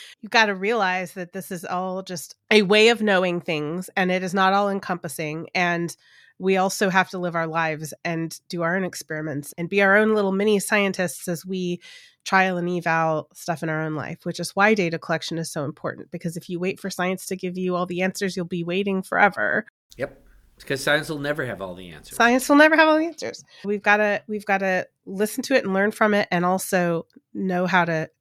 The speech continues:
Speaker 1: to live a trial and eval life as a lifestyle.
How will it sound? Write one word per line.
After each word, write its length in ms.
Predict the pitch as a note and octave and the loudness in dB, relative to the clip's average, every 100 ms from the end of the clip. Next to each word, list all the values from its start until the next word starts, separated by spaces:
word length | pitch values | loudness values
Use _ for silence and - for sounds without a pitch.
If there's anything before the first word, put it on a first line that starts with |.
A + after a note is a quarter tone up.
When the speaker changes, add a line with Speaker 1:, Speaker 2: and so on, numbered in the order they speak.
| _ - | _ -6
Speaker 1:
to 120 | F3+ | -2
live 240 | F3+ F3 | 0 0
a 100 | E3 | 0
trial 380 | - F3+ F3 F3 | 2 6 6 4
and 120 | E3 E3 | 0 0
eval 320 | D3+ D3 C#3+ | 2 2 2
life 460 | A#2+ C#2+ C#3 - - - | -2 -4 -6 -14 -18 -12
as 160 | - D3 | -10 -8
a 40 | |
lifestyle. 600 | F2+ G#2+ - - - | -6 -8 -8 -10 -8